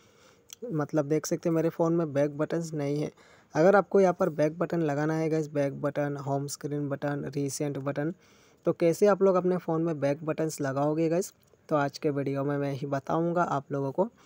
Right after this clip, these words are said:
इसलिए वीडियो को लास्ट तक देखिए। और अगर वीडियो पसंद आए, वीडियो को लाइक कर दीजिए और चैनल को भी सब्सक्राइब ज़रूर से कर लीजिए।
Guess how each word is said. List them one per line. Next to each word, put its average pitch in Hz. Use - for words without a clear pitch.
इसलिए 202
वीडियो 160
को 175
लास्ट 151
तक 170
देखिए। 165
और 143
अगर 139
वीडियो 139
पसंद 165
आए, 175
वीडियो 147
को -
लाइक 147
कर 175
दीजिए 170
और 143
चैनल 165
को 175
भी 180
सब्सक्राइब 156
ज़रूर 143
से 185
कर 165
लीजिए। 143